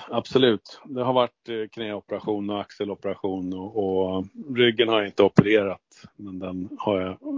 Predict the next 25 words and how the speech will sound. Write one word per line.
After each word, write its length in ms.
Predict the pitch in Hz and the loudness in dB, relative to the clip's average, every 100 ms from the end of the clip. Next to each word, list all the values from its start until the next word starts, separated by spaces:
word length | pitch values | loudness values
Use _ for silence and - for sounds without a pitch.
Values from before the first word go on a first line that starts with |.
| - | -10
är 40 | - | -2
tvungen 280 | 110 98 | 4 6
att 120 | 95 98 | 6 4
rehabba 640 | 98 104 101 101 98 - _ | 2 2 0 0 -6 -8 _
rejält 420 | 101 101 92 92 | -6 -6 -6 -12
sådär. 240 | - 95 95 | -14 -14 -6
Så 140 | 107 | -4
att 80 | - _ _ - - - - - | -4 _ _ -20 -20 -20 -20 0
självklart, 520 | 127 113 - 117 98 | 4 4 4 0 2
det 60 | |
var 100 | 120 | 0
som 160 | 123 139 | 0 0
jag 80 | 123 | 0
inledde 440 | 120 113 131 131 | -4 -4 -4 -4
med, 200 | 110 104 | -4 -6
att 260 | 104 - - | -10 -14 -16
elitidrott 960 | 269 160 160 143 135 - 131 131 - | -14 -10 -2 0 2 2 4 4 4
är 60 | 123 | 2
inte 300 | 113 - 156 | 0 0 2
nyttigt 580 | 117 110 - 110 - - - - - | 2 -2 0 0 0 -10 -12 -12 -4
<laughs> 440 | 170 - - 175 - | -2 -2 -2 -4 -4
för 80 | 120 | -4
kroppen. 520 | 120 110 _ 95 90 _ _ - - - _ _ | 0 0 _ -20 _ _ _ -20 -20 -20 _ _
Utan, 280 | 98 95 95 | -6 -6 -8
eh, 300 | 95 95 95 | -6 -6 -6